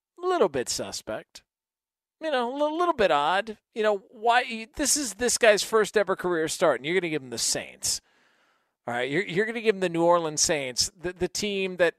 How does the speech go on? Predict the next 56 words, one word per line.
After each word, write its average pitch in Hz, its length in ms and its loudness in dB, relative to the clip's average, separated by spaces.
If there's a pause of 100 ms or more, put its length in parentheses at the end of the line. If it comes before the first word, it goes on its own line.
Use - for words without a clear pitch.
might 180 180 2
have 165 180 4
one 165 140 0
of 165 60 -12 (640)
the 208 180 -2
best 190 400 4
or 185 60 2
one 170 120 2
of 170 60 -8
the 160 80 0
best 160 320 2
defenses 151 580 -4
in 143 100 -4
the 131 120 -6
N 123 100 -4
F 113 200 -6
L. - 320 -8 (320)
And 185 120 -2
that's 196 220 4
gonna 190 160 0
be 170 140 -4
Jalen 151 360 -2
Hurts' 135 320 -2
first 110 300 -8
start. 65 400 -6 (1300)
So 226 340 6
it, 220 220 2
it's 214 240 -4
like 240 280 2 (120)
we, 214 240 -6
we 226 220 -8
sit 269 260 -2
here 226 280 4
and 196 120 -2
we're 190 160 2
trying 226 420 0
to, 175 260 2
you 170 160 -4
know, 151 160 0
"Oh 208 200 4
my 156 160 0
God, 202 340 4
is, 143 100 0
is 165 260 -4
it 226 100 -2
the 170 200 -2
end 214 240 2
of 196 180 2
Carson 202 380 4
Wentz 196 260 -2
in 185 80 -10
Philadelphia?" 190 640 2
I 214 180 6
would 254 220 -2
be 156 160 -8
stunned - 840 -2